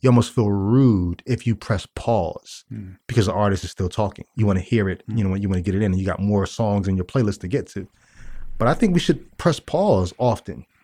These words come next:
Speaker 1: and think about, "Hmm, do I agree?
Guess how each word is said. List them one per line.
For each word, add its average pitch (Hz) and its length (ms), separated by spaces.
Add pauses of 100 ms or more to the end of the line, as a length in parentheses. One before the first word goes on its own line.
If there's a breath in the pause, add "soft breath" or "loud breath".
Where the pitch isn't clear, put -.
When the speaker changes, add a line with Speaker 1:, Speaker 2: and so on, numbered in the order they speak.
(540 soft breath)
Speaker 1:
and 131 160
think 180 180
about, 117 260
"Hmm, 123 280 (1120)
do - 100
I 135 100
agree? 139 320